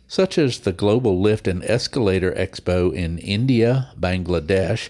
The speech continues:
Sri Lanka, and South Africa since twenty fourteen. While announcing the new partnership, afag said in a statement, quote,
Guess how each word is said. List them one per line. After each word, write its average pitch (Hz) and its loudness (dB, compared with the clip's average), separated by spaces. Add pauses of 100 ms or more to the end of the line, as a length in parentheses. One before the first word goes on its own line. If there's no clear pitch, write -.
(100)
Sri 147 2
Lanka, 90 0
and 92 -2
South 90 -2
Africa 98 -2 (160)
since - -4
twenty 87 0
fourteen. 82 -2 (440)
While 92 0
announcing 95 -2
the 95 0
new 95 2
partnership, 117 -2
afag 92 0
said 95 0
in 92 -4
a 85 -4
statement, - -2
quote, 95 0